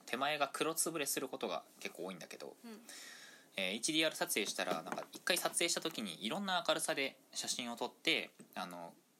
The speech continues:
Speaker 1: なんだろう、暗い部分はより、なんか明るく撮ったやつをちょっと合成して、うまく綺麗に、明るく撮ったやつと暗く撮ったやつをうまく合成し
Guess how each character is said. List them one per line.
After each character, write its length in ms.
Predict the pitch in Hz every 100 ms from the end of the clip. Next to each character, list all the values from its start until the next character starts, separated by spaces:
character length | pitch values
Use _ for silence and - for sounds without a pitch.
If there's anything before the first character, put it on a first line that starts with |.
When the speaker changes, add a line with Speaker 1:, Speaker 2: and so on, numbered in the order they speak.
| -
Speaker 1:
な 120 | 98
ん 20 |
だ 80 | 85
ろ 60 | -
う、 20 | -
暗 220 | 139 147
い 80 | 156
部 100 | 156
分 220 | 117 98
は 100 | 95
よ 140 | 95
り、 260 | 127 113 - _ _ - - _ _
な 80 | 185
ん 40 |
か 140 | - -
明 180 | 123 151
る 80 | 160
く 100 | -
撮 120 | 170
っ 40 | -
た 140 | 107
や 80 | 104
つ 140 | -
を 80 | 110
ち 100 | -
ょ 0 |
っ 40 |
と 80 | 90
合 240 | - 104 110
成 180 | - 110
し 140 | -
て、 280 | 190 120 -
う 60 | 117
ま 100 | 92
く 140 | -
綺 180 | - -
麗 160 | 90 80
に、 180 | 80 - _ _ _ _ _ _ _ _ - -
明 160 | 113
る 80 | 131
く 80 | -
撮 120 | 147
っ 40 | -
た 80 |
や 80 | 117
つ 60 | -
と 100 | -
暗 220 | - 113
く 80 | -
撮 80 | 123
っ 40 |
た 100 | 104
や 40 |
つ 100 | 104
を 40 | 92
う 80 | 123
ま 100 | 123
く 120 | 95
合 200 | 98 98
成 220 | -
し 100 | 107